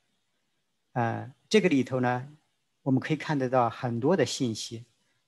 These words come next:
比方说查一个方剂啊，查一些这个书啊，查一些古书啊，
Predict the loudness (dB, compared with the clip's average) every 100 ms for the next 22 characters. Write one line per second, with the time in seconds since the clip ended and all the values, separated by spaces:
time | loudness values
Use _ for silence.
0 | _ -2 0 -2 -6 -6 -6 -6 -4 0
1 | 0 0 -4 -2 0 -2 -6 _ _ _
2 | _ -14 -8 -4 -2 -2 -4 -2 -4 -6
3 | -4 -4 -4 -8 -14 -20 _ -8 -4 0
4 | 4 4 4 -2 -6 -6 -6 -8 -12 -6
5 | 0 2 2 0